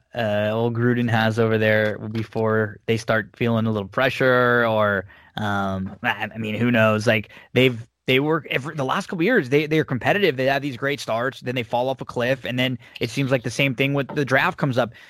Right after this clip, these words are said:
You scratch your head a, a couple times at their picks, and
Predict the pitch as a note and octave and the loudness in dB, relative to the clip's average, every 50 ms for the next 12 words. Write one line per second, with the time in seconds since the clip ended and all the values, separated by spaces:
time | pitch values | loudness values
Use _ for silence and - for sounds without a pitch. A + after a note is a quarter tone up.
0 | - - - B2 - - D3 C#3+ C#3 - D3 A#2 A2+ C3+ D#3 E3 D3+ - - C3+ | -12 -8 -8 -6 0 2 2 2 2 0 -2 0 2 4 4 4 2 0 -4 -4
1 | C3+ A#2 F2+ A2 B2 - - C3 - - B2 A#2 A2+ - _ _ - - B2+ B2 | -4 -4 -4 -4 -4 -4 -4 -4 -2 -4 -6 -8 -10 -16 _ _ -6 -4 -2 -2
2 | C3 C3 A2+ B2+ A#2+ C3 A#2 G#2+ - F3+ G#3 G3+ - - D#3 D3+ | -2 -4 -4 -4 -2 -2 -2 0 2 2 2 2 0 -4 -8 -8